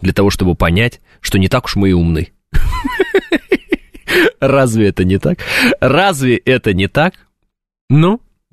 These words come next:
семь три семь три девять четыре восемь, телефон прямого эфира, плюс семь девятьсот двадцать пять четыре восьмёрки девяносто четыре восемь. «А для чего размножаться? Чтобы создать орду»,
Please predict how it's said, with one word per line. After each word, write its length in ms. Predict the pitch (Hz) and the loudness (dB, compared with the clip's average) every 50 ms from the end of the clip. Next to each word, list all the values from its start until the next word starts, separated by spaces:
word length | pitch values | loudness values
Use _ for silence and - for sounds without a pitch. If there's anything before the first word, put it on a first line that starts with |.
| _ | _
семь 240 | - - - 170 170 | -6 -2 0 0 2
три 140 | - 185 190 | 0 0 -2
семь 180 | - 196 190 | 0 -2 -2
три 160 | 165 - 190 180 | 0 -2 -2 0
девять 220 | 156 165 160 147 | 0 0 0 0
четыре 240 | - - 175 170 175 | -2 0 0 2 2
восемь, 260 | 170 165 147 - 117 | 2 0 0 -2 -2
телефон 360 | - 135 135 139 - 151 143 | -2 -2 -2 0 0 0 0
прямого 400 | 135 139 139 143 139 135 131 127 | 0 0 2 2 2 2 2 0
эфира, 320 | 135 - - 185 175 143 - - - - - - | 0 0 0 0 0 -2 -4 -6 -12 -16 -6 -2
плюс 220 | - 123 147 151 | 0 2 2 2
семь 220 | - - 165 147 131 | 0 0 0 0 0
девятьсот 300 | 127 131 123 - 139 117 | 0 0 0 0 0 0
двадцать 260 | 113 123 120 - - | 0 0 -2 -2 -2
пять 180 | - 123 98 | -2 -2 -2
четыре 220 | - - - 113 113 | -2 -2 0 2 2
восьмёрки 320 | 113 113 - 127 123 113 | 2 2 0 0 -2 0
девяносто 180 | 107 113 113 - | 0 -2 -2 0
четыре 180 | - 117 107 | 0 0 2
восемь. 260 | 104 101 92 - 87 71 | 2 2 0 -2 -2 -2
«А 60 | - | -2
для 140 | 104 143 151 | 0 -2 0
чего 200 | - 202 220 233 | 0 0 0 0
размножаться? 580 | 196 151 147 160 160 156 175 160 127 - - | 0 0 0 0 0 0 -2 -2 -2 -4 -6
Чтобы 260 | 92 - - 139 131 | -4 -2 -2 0 0
создать 400 | 139 - 151 147 139 165 - - | 0 0 0 0 0 0 0 0
орду», 420 | 147 139 147 143 156 220 208 143 | 0 0 0 2 2 2 0 0